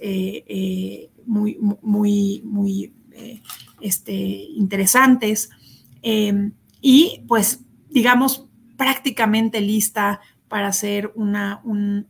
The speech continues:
un gran, una gran historia de éxito en el mercado. Y eso, pues, lo veíamos y lo seguimos viendo, eh, en, en prácticamente todos los,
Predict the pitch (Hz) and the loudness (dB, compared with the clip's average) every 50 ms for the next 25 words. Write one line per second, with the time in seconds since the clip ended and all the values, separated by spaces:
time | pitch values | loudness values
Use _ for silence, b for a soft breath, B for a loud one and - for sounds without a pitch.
0 | _ _ 254 226 202 202 202 202 190 214 220 214 208 214 220 208 208 202 214 208 | _ _ -6 -4 -2 -2 -2 -2 -2 -2 -2 -2 0 0 0 0 0 0 2 2
1 | 208 208 196 - 208 202 208 196 190 196 190 190 - - 185 - 202 196 - - | 2 0 0 -2 -6 -6 -6 -6 -6 -8 -8 -8 -12 -14 -12 -12 -12 -12 -10 -8
2 | 202 190 190 185 185 185 - - - 339 294 - B B B B B B B B | -8 -6 -4 -4 -4 -6 -6 -8 -8 -8 -10 -12 B B B B B B B B
3 | B B B _ - 226 254 254 254 302 311 247 254 214 202 196 214 208 220 254 | B B B _ 0 2 2 4 2 2 0 0 0 -2 0 0 0 0 -2 -2
4 | 262 269 294 285 - - 233 196 208 190 - 196 180 226 294 330 285 254 196 190 | -2 -4 -4 -6 -6 -4 -2 -2 -2 -2 -2 -4 -4 -2 0 0 2 2 0 0
5 | 220 233 247 202 180 185 208 277 339 - - - 190 185 185 180 185 190 - - | 0 0 0 0 0 -2 -4 -6 -8 -10 -8 -6 -4 -2 -2 -2 -4 -4 -6 -4
6 | 196 202 190 196 190 202 196 185 180 - 202 202 - - 208 - 202 190 190 190 | -2 -2 -2 -2 -4 -6 -6 -6 -6 -6 -10 -10 -10 -14 -16 -10 -6 -4 -4 -4
7 | 190 190 - 196 190 - 196 190 190 190 190 - 190 202 190 - - b | -4 -6 -8 -12 -16 -14 -12 -10 -10 -10 -10 -10 -10 -10 -10 -10 -12 b